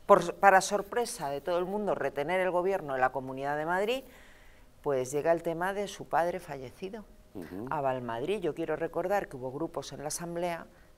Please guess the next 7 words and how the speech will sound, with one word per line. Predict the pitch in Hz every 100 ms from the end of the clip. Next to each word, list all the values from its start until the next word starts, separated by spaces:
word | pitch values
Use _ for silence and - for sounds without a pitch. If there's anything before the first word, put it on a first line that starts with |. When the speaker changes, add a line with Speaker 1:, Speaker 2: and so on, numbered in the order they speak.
| - - - -
Speaker 1:
que | 156 151 -
apoyaron, | 131 135 127 127 135 170 233 247 -
no | 151
solo | - 151 151
la | 151
izquierda, | 156 - 196 190 - -
la | 170 165 151